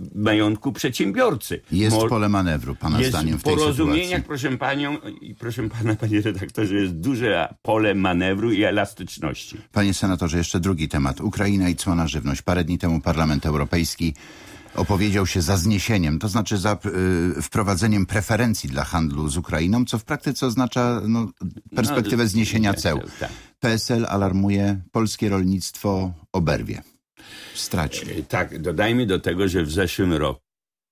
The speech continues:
Speaker 1: tak, u-, uchyli-, e, wprowadziliśmy cetę, czyli liberalizację
Speaker 2: Z
Speaker 1: handlu,
Speaker 2: Kanadą.
Speaker 1: e, z Kanadą. Dodajmy jeszcze do tego, że u-, e, Europa ugina się przed, e, nadmiarem żywności,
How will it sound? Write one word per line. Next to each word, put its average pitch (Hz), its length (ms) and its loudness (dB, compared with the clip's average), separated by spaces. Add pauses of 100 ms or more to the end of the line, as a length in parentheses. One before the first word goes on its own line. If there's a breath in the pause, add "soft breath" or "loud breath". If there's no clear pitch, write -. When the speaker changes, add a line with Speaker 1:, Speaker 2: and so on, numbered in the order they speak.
(460)
Speaker 1:
tak, 95 400 -6
u-, 92 200 -2
uchyli-, 90 840 2
e, 76 40 0
wprowadziliśmy 87 760 -2
cetę, - 400 -6
czyli 82 600 0
liberalizację 87 960 0
Speaker 2:
Z - 100 -8
Speaker 1:
handlu, 87 220 2
Speaker 2:
Kanadą. 92 340 2 (600 loud breath)
Speaker 1:
e, 82 40 0
z - 120 -6
Kanadą. 82 760 -2 (340 loud breath)
Dodajmy 113 480 0
jeszcze 101 340 0
do 87 160 0
tego, 80 380 -2
że 80 220 -2
u-, 82 180 0
e, 82 60 0 (360)
Europa 78 480 -2
ugina 90 520 0
się - 180 -4
przed, - 380 -4
e, 80 40 2 (920)
nadmiarem 95 640 2
żywności, 78 920 0